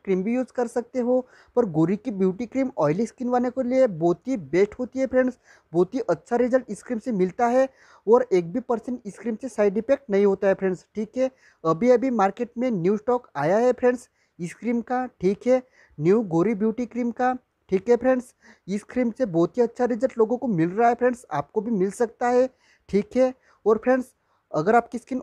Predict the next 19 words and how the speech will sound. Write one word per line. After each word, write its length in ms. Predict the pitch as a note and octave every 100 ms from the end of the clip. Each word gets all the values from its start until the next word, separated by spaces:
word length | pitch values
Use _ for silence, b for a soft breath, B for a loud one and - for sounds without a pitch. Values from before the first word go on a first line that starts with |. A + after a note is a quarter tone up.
| -
ऑयली 280 | D#3 F#3 A#3
है, 160 | B3
आपने 380 | - D#3+ F#3 A#3
कोई 260 | B3+ A#3+ B3+
स्किन 320 | - G3 G3+
whitening 280 | G#3 A#3 A#3+
प्रोडक्ट 260 | A#3+ A#3+ A3+
यूज़ 160 | A#3+ -
किया 280 | F3 F#3+ A3
है 220 | A#3 B3+
और 160 | A#3 A#3
आपकी 280 | E3+ - A#3+
स्किन 200 | - A3+
पे 80 | A3
कोई 160 | B3+ A#3+
साइड 240 | A3 G#3
इफेक्ट 240 | A#3 C4
हुआ 240 | F3+ F3 G#3+
है, 180 | A#3+